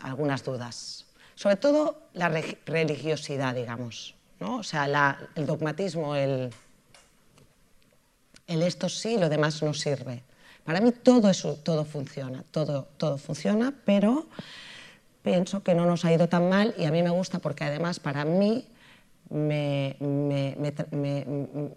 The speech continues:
considero que formo parte de una cultura, que hay un patrimonio culinario que, que he heredado y que me parece más válido que los superalimentos.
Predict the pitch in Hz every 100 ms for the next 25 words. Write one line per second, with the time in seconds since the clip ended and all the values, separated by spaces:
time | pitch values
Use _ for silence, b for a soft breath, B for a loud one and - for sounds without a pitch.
0 | - - - 175 170 - 175 190 214 -
1 | 175 160 - 190 180 180 - 196 - 151
2 | 151 180 - 175 - 247 185 202 - B
3 | B B B - 170 180 190 185 165 151
4 | 151 190 202 170 151 151 143 156 180 175
5 | 151 139 127 - _ - - _ _ -
6 | 143 139 139 135 135 135 135 131 131 -
7 | - - 139 165 196 190 208 196 208 -
8 | - 160 151 160 165 180 175 214 233 190
9 | 214 214 190 208 247 - 160 147 - 151
10 | 139 139 123 120 - - -